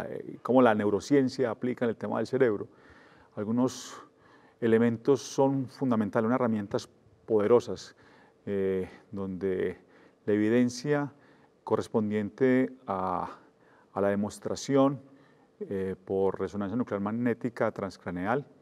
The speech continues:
eh, donde se ven cómo algunos cambios importantes del cerebro se dan con algunos implementos, algunas herramientas que utilizamos en readaptación. Y, mm,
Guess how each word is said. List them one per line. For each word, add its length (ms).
eh, 580
donde 300
se 160
ven 360
cómo 400
algunos 560
cambios 640
importantes 960
del 160
cerebro 300
se 120
dan 220
con 80
algunos 560
implementos, 800
algunas 320
herramientas 540
que 100
utilizamos 460
en 160
readaptación. 720
Y, 200
mm, 500